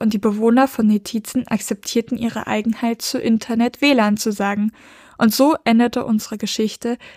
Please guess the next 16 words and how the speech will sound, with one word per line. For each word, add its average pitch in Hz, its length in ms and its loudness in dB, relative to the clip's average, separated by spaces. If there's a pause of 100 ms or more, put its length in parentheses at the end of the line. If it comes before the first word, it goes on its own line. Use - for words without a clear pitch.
die 233 60 0
uns 285 200 0
daran 233 340 2
erinnert, 214 480 0
dass - 240 -4
jeder 247 420 0
in 220 120 -2
seiner 214 320 -2
eigenen 285 360 -2
Art 254 300 0
und 262 160 -8
Weise 220 320 -2
besonders 202 560 0
und - 100 -14
einzigartig 214 800 -6
ist. - 300 -10